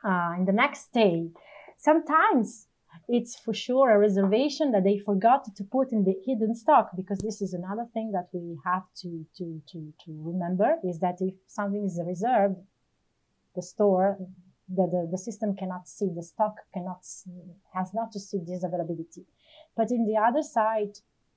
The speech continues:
there is this mindset of the stores, which is still present, that they prefer to keep the product in, uh, uh, in the store because they will probably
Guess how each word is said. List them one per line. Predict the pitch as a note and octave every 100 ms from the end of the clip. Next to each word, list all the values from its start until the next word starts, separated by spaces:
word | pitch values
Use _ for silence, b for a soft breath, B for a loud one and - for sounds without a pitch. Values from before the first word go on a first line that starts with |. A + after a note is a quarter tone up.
| _ -
there | G#3
is | B3 G#3
this | C4+ A3
mindset | A3 A#3+ D4 - A3 G3 F#3+
of | F#3+ F3+
the | F#3+
stores, | F#3 - - - - B3 D4 G#3 G3+ - _ _ _ _
which | G3+ G3+
is | G#3+ F#3+
still | - - - B3+ A3
present, | - A3+ G#3+ F3+ G#3+ E4 - _ b b b
that | G3 G#3+ G#3
they | G#3
prefer | G#3 A#3+ - B3 C4+ C#4
to | A#3
keep | - C4 C4+ C4+
the | G#3+
product | - A3 A3 G#3+ A3 A3+
in, | G3+ G3+ G#3
uh, | G3+ G3+ G3+ _ _ -
uh, | F#3+ F3+ F3 F3 F3 D#3+ - _
in | A3+ A3
the | G3
store | - D4 C#4 B3
because | A#3 A#3 A3+ A#3 G3+
they | B3+
will | B3 B3 G3 -
probably | B3+ A3 G#3 A3 A3